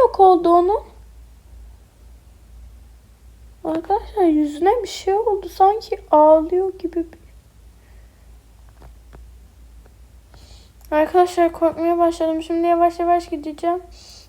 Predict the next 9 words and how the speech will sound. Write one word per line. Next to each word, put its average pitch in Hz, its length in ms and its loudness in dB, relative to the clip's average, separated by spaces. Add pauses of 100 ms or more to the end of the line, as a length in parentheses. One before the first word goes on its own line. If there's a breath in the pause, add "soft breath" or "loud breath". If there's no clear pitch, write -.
(140)
Yönünün 320 580 -2
değiştiği 320 560 -4
söyleniyormuş. 285 1000 -8 (3500 soft breath)
Arkadaşlar, 320 560 2 (2250 soft breath)
admin 320 520 4
bu 330 40 -10
tarafa 330 420 -2
dönük 330 360 2
değildi. 269 500 0